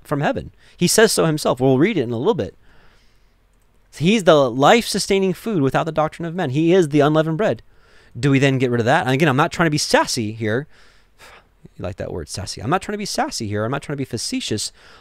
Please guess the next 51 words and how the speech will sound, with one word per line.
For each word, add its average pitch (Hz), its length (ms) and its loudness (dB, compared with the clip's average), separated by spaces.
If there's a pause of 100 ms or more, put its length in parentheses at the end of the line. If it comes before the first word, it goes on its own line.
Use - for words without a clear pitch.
But 139 120 -2
literally, 180 340 4
if 180 220 0
you 185 80 -2
use 185 340 -4
that 180 340 0
for 135 300 0
not 139 260 0
eating 165 220 -2
the 147 100 -2
lamb, 139 480 -2
saying 127 220 -2
that 110 120 -2
he's 165 200 -4
the 139 80 -4
lamb 117 320 -2
so - 140 -6
that 107 80 0
we 107 40 -2
don't 104 160 -6
eat 190 120 -4
anymore, 120 260 -4 (180)
he's 175 220 -2
also 214 400 0
the 175 140 0
unleavened 185 380 -4
bread. 170 360 -4 (640)
So - 160 -2
then 143 220 4
you 151 60 0
can 156 140 -4
easily 139 300 -2
just 143 200 -4
toss 127 260 -2
that 147 100 -4
out 160 140 -8
too. 208 160 -6
And, 131 200 0
and 147 120 0
then 147 80 0
all 147 160 4
of 135 60 0
a - 20 -10
sudden, 160 180 -4
you 160 60 -4
don't 180 160 -2
have 190 140 -4
a 185 60 -6
Passover 190 480 -8
meal 240 260 -10
anymore. 90 360 -10